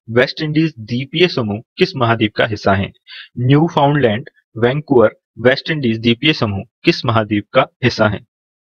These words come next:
तो इनके बारे में आपने definitely सुना होगा, West Indies के बारे में तो बहुत अच्छे से सुना होगा। ये किसका हिस्सा है? उत्तरी अमेरिका के ही हिस्से हैं ये। Next question देखते हैं। उत्तरी अमेरिका का सबसे ऊंचा पर्वतीय शिखर कौन सा है? उत्तरी अमेरिका का सबसे ऊंचा पर्वतीय शिखर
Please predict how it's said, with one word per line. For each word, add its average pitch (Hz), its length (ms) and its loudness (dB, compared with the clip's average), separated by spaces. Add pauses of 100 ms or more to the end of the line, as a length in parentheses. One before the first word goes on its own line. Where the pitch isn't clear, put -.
(160)
तो 131 100 4
इनके 131 200 0
बारे 143 160 4
में 143 80 0
आपने 139 180 -4
definitely 135 580 -2
सुना 123 220 0
होगा, 135 180 4
West 120 180 2
Indies 123 260 -4
के 131 80 0
बारे 120 180 4
में 123 80 -2
तो 123 80 -4
बहुत 110 240 0
अच्छे 123 180 -2
से 117 100 -4
सुना 113 180 -2
होगा। 113 200 0 (360)
ये 120 60 4
किसका 156 240 0
हिस्सा 147 240 -4
है? 147 80 -6 (140)
उत्तरी - 300 -2
अमेरिका 117 340 2
के 117 140 -4
ही 120 160 0
हिस्से 120 260 0
हैं 120 120 0
ये। 120 140 -2 (960)
Next 123 160 -2
question 143 240 2
देखते 139 220 -2
हैं। 151 120 -4 (2000)
उत्तरी 185 340 2
अमेरिका 160 360 2
का 165 120 -2
सबसे 175 400 -2
ऊंचा 143 280 2
पर्वतीय 123 440 0
शिखर 135 260 -6
कौन 107 240 -2
सा 107 140 0
है? 95 140 -6 (520)
उत्तरी 170 380 2
अमेरिका 110 460 0
का 120 240 2
सबसे 165 440 -2
ऊंचा 117 340 0
पर्वतीय 135 520 0
शिखर 139 280 -4